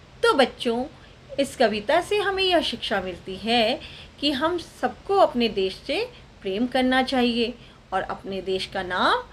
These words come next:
रोशन करना चाहिए। तो चलिए अब कुछ शब्द अर्थ पढ़ते हैं जो कि इस कविता में आए।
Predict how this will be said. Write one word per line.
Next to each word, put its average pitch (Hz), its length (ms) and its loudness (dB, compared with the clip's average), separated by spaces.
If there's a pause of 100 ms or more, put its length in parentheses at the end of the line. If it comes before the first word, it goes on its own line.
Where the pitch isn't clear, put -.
(320)
रोशन 185 420 2
करना 226 320 4
चाहिए। 185 560 -4 (720)
तो 208 80 -4
चलिए 233 640 2 (300)
अब 370 200 -2
कुछ 440 160 2
शब्द 190 400 0
अर्थ 247 220 0
पढ़ते 262 340 0
हैं 392 200 -2 (340)
जो 302 180 2
कि 349 140 0
इस 277 280 2
कविता 196 420 0
में 175 200 -8
आए। 170 200 -8